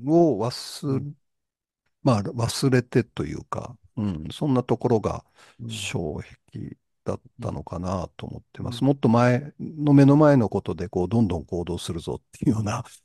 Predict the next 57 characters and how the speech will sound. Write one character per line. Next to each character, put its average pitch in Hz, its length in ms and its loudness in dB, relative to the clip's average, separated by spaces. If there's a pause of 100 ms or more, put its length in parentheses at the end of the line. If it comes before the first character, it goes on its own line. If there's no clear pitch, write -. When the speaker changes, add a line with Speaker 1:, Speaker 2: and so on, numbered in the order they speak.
Speaker 1:
そ - 140 0
っ 101 60 -2
ち 156 160 0
に 127 120 4
こ 95 100 0
う 85 80 0
意 - 20 -4
識 - 260 -6
が 85 100 -2
向 85 160 -6
い 80 60 -12
て - 160 -10
い - 60 -8
て、 - 320 -8 (180)
Speaker 2:
う 120 60 -8
ん。 113 120 -6
Speaker 1:
自 107 100 -4
分 123 220 2
の 117 220 0
内 143 320 -2
側 156 160 0
の 120 120 -10
方 156 220 -4
に 90 120 -4
あ 85 60 -10
ま 85 160 -10
り 87 300 -14
こ - 100 -8
う 85 60 -6
意 85 40 -12
識 - 220 -16
が 85 180 -14
飛 - 200 -14
ん 80 40 -18
で 95 120 -16
な - 100 -14
か - 80 -18
っ - 140 -18
た - 100 -18
の - 80 -16
か - 140 -14
な、 - 160 -14
な 76 120 -16
ん - 40 -20
て 107 60 -14
Speaker 2:
ね。 135 220 -12 (360)
Speaker 1:
思 101 140 -10
っ - 100 -20
て - 80 -20
ま 110 120 -18
す。 - 220 -20
は 107 160 -12
い。 101 120 -18 (760)
Speaker 2:
ま 160 80 -16
あ、 - 40 -18
そ 170 60 -12
の 170 340 -10